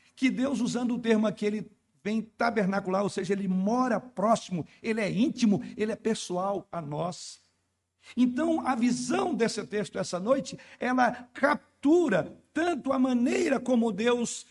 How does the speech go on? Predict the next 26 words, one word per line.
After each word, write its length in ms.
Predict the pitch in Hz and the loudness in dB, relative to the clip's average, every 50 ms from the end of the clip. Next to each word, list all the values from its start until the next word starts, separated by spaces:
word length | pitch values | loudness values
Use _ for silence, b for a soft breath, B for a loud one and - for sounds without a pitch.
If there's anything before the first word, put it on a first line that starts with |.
| b b b | b b b
realmente 720 | b 180 233 240 233 208 208 226 226 226 214 - 226 220 226 | b 0 0 0 0 -2 -2 -2 -2 -4 -6 -6 -8 -8 -6
é 140 | 233 226 233 | -6 -2 2
imanente, 880 | 254 254 254 233 233 233 220 208 202 202 254 311 330 320 269 - - 226 | 4 4 6 6 4 4 2 2 4 4 4 6 6 4 2 2 0 0
ele 240 | 226 226 220 214 202 | 0 2 2 2 2
ama, 400 | 202 233 269 - 320 294 262 233 | 4 4 6 6 4 4 4 2
ele 100 | 220 220 | 2 2
está 260 | 226 - - - 208 | 0 -2 -2 -2 -4
pró-, 400 | - - - 190 202 226 254 269 - - _ | -4 -4 -4 -2 0 2 2 2 0 -2 _
próximo, 480 | - 214 226 262 - - - 190 175 - B B B | -4 -2 0 0 -2 -4 -6 -10 -12 -14 B B B
ele 220 | B 269 262 277 | B -2 0 0
gosta 520 | 196 160 143 - 220 311 320 302 - - 220 | -2 -2 0 0 2 4 4 2 2 0 -2
de 100 | 185 190 | -2 -2
estar 240 | - - 202 190 | -2 -2 -4 -4
com 120 | - - 185 | -4 -6 -8
o 60 | 175 | -8
seu 160 | - 175 143 | -6 -8 -8
povo, 380 | - - 208 254 247 202 160 - b b b | -6 -2 -2 -2 -2 -2 -6 -10 b b b
mas 260 | b 226 294 294 262 262 | b 0 2 4 4 4
ao 80 | 262 | 2
mesmo 320 | 240 277 320 269 233 226 240 | 2 2 2 2 0 0 0
tempo 280 | 240 247 294 - - 247 | 0 -2 -2 -2 -2 -6
esse 160 | - - 214 | -4 -4 -4
Deus 240 | 190 226 240 254 - | -4 -4 -4 -4 -6
que 80 | - | -10
está 240 | 165 - - 190 185 | -12 -10 -8 -10 -10
próximo, 720 | - - - 175 202 240 269 277 - 254 - 190 151 - | -8 -8 -2 2 2 4 4 4 2 0 -2 -6 -6 -6